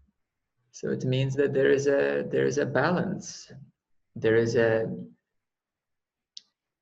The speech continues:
the usual, let's say, normal, uh, a usual normal way of being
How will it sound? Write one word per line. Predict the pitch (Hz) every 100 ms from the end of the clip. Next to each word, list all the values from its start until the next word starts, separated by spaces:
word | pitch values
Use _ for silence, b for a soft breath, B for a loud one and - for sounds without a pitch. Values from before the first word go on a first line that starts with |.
| _
the | 120 120
usual, | 110 120 160 156 135 113 104 92 - - -
let's | - -
say, | 117 110
normal, | 117 123 135 131 117 - - - - _ _ _ _ _ _ -
uh, | 110 110 110 117 - - -
a |
usual | 107 113 131 135 123 135
normal | 120 113 113 117 110 101 101 104 - - _ _ _ _ _ 117
way | 113 113 120
of | 113 113 - - -
being | 117 123 139 151 175 -